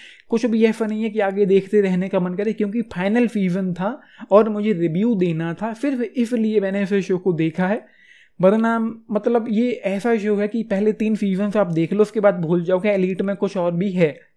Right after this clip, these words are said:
जिन लोगों ने ना देखा हो उनके लिए मैं ये बात कह रहा हूँ। तो बस यही है। बाकी जैसा कि मैंने कहा, पहले जो, आ, मेन कैरेक्टर थे इस शो के, उनकी मुझे याद आ रही थी, दो तीन बार सैमुअल का नाम लिया गया था यहाँ पर।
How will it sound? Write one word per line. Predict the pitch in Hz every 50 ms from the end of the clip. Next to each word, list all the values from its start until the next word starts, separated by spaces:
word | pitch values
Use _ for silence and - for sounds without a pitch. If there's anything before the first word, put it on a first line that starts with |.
| _
जिन | 165 170 190 196
लोगों | 190 185 170 185
ने | 196 202
ना | 185 170 170 170
देखा | 165 165 165 156 170
हो | 170 196 220
उनके | 220 202 202 185 185
लिए | 180 180 180 190
मैं | 180 185 180
ये | 180 185
बात | 170 175 170 170
कह | - 165 151
रहा | 143 151
हूँ। | 147 143 143 _ _ _ _ _ _ _ _ _ _ _
तो | - 240
बस | 254 269 254 247
यही | 214 190 208 214
है। | 220 233 208
बाकी | 175 175 175 175 - 190
जैसा | 180 160 185 185 196 208
कि | 196 196
मैंने | 190 190 196
कहा, | - 208 208
पहले | 208 - 190 175 170 185 202 - 196 - _ - -
जो, | 175 208 220 220 226 226 -
आ, | 175 170 170 165 175 -
मेन | 180 175 175 185 208 220 220 208
कैरेक्टर | 190 196 190 196 185 - 202 208 196 202 190 -
थे | 196 208
इस | 208 202 208 214
शो | 202 175 - 185
के, | 170 - 226 277 - - - - - - - _
उनकी | - 262 294 247 285
मुझे | 247 240 220 233
याद | 220 202 190 185 170
आ | 190
रही | 180 190 185
थी, | 214 214
दो | 180 170 190 190
तीन | 196 196 196
बार | 185 190 190
सैमुअल | 190 - 175 175 175 185 185 185
का | 185 185
नाम | 180 180 175 175
लिया | 180 180 180 180
गया | 175 170 175 175 175
था | 180 180
यहाँ | 180 175 170 170
पर। | 156 175 175 175